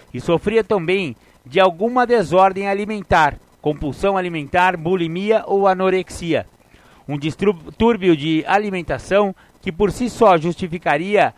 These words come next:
a ida dessas pessoas em busca de tratamento para elas mesmas. Mas O codependente é aquela pessoa que se adapta a situações ruins, cruéis, porque fica voltando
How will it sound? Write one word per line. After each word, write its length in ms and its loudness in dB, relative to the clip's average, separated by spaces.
a 160 0
ida 240 -2
dessas 380 -4
pessoas 480 4
em 100 -4
busca 300 -2
de 120 -8
tratamento 640 -2
para 300 -2
elas 320 -4
mesmas. 540 -10
Mas 420 0
O 160 0
codependente 1000 2
é 120 2
aquela 360 0
pessoa 680 4
que 120 -10
se 160 -4
adapta 680 0
a 100 0
situações 640 -4
ruins, 520 -2
cruéis, 680 0
porque 300 2
fica 260 0
voltando 800 4